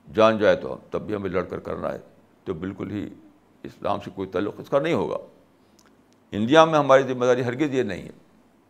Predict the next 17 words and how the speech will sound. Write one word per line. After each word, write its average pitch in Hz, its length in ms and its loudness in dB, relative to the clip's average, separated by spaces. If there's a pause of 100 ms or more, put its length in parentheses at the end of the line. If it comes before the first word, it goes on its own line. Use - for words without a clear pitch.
(540)
انڈیا 98 260 2
میں 107 140 -2
یہ 104 120 0
ہے 117 100 -2
کہ - 100 -12
ہم 76 120 -6 (760)
روزہ، 90 380 2
نماز، 92 360 2 (600)
حج، 95 200 -6
زکوٰۃ 82 400 -4
کریں، 104 240 0 (520)
دعویٰ 90 260 2
ورک 92 240 -2
کریں، 110 220 0 (760)
اسلامک 92 420 -2
ایجوکیشن 85 480 -8
کریں، 107 280 -2